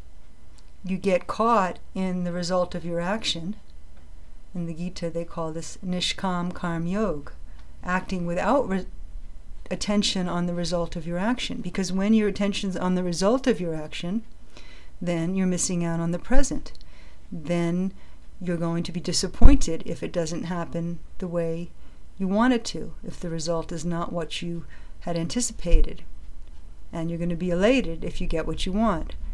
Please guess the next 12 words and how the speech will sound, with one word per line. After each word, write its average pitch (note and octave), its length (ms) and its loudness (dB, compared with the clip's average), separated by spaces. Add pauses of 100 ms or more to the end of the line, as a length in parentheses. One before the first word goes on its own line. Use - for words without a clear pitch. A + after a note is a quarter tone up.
(180)
But - 120 -2
again, E3 380 2
this E3+ 200 6
is F#3 120 2
on E3+ 200 4
the F3 80 2
field E3 340 0
of F3 100 -2
change, F#3 720 0 (600)
gain F3 300 -2
and F3+ 180 0
loss. G3+ 560 -2